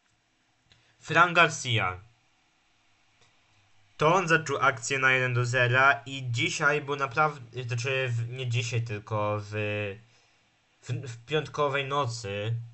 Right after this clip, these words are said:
był, y, bardzo aktywny w ofensywie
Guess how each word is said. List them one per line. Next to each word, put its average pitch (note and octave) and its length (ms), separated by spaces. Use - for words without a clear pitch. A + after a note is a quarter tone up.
był, B2 500
y, B2 340
bardzo B2+ 760
aktywny B2 640
w A2+ 360
ofensywie A#2+ 1000